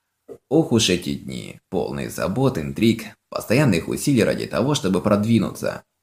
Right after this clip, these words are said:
Дни, когда он был убежден, что в жизни деньги — это все.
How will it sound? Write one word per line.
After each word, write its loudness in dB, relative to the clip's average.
Дни, 4
когда 2
он 4
был 6
убежден, 2
что -4
в -6
жизни 2
деньги — 2
это 2
все. -4